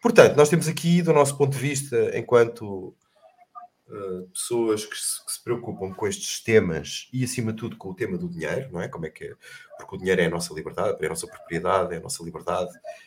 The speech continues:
é a nossa capacidade de podermos ir do ponto A para o ponto B e não estarmos a contar os tostões. Nós não queremos que os Estados nos roubem. A máquina do Estado de roubo é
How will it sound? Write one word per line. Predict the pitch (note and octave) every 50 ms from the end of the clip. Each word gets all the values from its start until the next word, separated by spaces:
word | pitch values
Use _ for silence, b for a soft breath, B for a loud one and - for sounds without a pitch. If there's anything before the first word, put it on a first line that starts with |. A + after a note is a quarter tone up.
| B B _
é | - E2+
a | F2
nossa | E2+ E2+ - F2
capacidade | - - - E2+ - - E2+ E2+ E2+ E2+ E2+
de | -
podermos | _ - F#2+ F2 F2 F2+ F2 -
ir | F2+ F2 -
do | - - -
ponto | F2+ E2+ F2 F2
A | F2 F2 E2+
para | F2 E2+
o | -
ponto | - F2 - -
B | F#2 F#2 F2+ F2+ F2 - b b b b b b b b b b b b _ - - G#2
e | G#2 G#2 A2 A2 A2
não | G2+ F#2+ F#2+
estarmos | - - F2+ F2+ F2 F2 E2+
a | -
contar | - F#2 F2+ F#2 F2 F2
os | F2
tostões. | - - - - - A2 A2 A2 A2 G#2+ G#2+ G#2+ - - - -
Nós | G2 F2+ F#2 F#2 F#2
não | F#2+ F2+
queremos | - G2 F#2+ F#2 -
que | - -
os | F2+ -
Estados | - - F#2 F#2+ F#2+ - F#2+
nos | F#2 F2+
roubem. | E2+ F2+ A2 A2+ A2+ A2 A2 G#2 G#2 G2+ - _ _ _ _ _ _ b b b b b b b b b
A | D#2+ F#2
máquina | F#2+ G2+ G#2 G2+ - - F2+ F2 F2 E2 D#2+ E2
do | - - F2+
Estado | - - - G2 F#2+ F#2 F2 F2 E2+ E2
de | D#2+ F2
roubo | E2+ F2 F#2 G2 G2 G2 F#2 E2+ E2+ E2+ E2 E2 E2
é | E2 E2 D#2 D#2 D2+ D2+ F2 F2